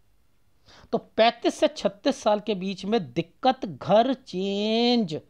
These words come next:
सैंतीस से, इस साल से कुछ करना है, यहाँ से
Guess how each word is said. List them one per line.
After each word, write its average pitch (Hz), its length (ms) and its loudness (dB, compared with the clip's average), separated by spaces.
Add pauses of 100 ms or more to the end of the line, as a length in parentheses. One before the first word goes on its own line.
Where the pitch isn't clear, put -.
(400)
सैंतीस 240 840 0
से, 262 680 4 (380)
इस 190 260 -6
साल 208 420 4
से 208 460 0
कुछ - 340 -6
करना 190 800 -2
है, 240 580 -2 (360)
यहाँ 190 580 0
से 233 840 2